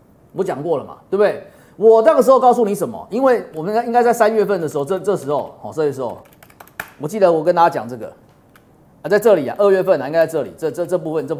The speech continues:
应该在三，三月初的时候，我开始带会员买台泥的时候，我是不是跟大家讲过？我认为，哦，哎呦，这怎么这种股票？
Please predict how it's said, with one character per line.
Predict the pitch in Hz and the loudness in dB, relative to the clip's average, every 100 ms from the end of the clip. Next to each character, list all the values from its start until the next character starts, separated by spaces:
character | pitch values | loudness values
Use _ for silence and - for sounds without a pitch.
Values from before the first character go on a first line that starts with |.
| 147 | -6
应 | 180 | -2
该 | 190 | 0
在 | 190 | 0
三， | 180 175 | 0 -2
三 | 175 185 | -2 -6
月 | 185 | -6
初 | - 165 | -8 -8
的 | 123 | -6
时 | 135 | -8
候， | 107 - _ | -10 -14 _
我 | 143 | -4
开 | 214 | -2
始 | 202 | 0
带 | 208 196 | 0 0
会 | 185 | -4
员 | 160 | -6
买 | 151 123 | -8 -8
台 | 120 147 | -8 -10
泥 | 139 | -8
的 | 113 | -10
时 | 107 | -10
候， | 107 | -10
我 | 101 | -10
是 | 139 | -8
不 | 196 | -4
是 | |
跟 | 185 175 | 0 2
大 | 175 | 2
家 | 156 | 0
讲 | 110 | -6
过？ | 143 110 - - - | -6 -8 -10 -20 -6
我 | 147 180 | -2 2
认 | 254 202 | 4 4
为， | 170 170 | 4 2
哦， | 147 110 - _ _ _ - | -2 -8 -10 _ _ _ -20
哎 | 117 | -18
呦， | 95 | -16
这 | 107 | -18
怎 | |
么 | 92 | -14
这 | |
种 | 135 117 | -12 -12
股 | 82 | -14
票？ | 87 101 | -14 -14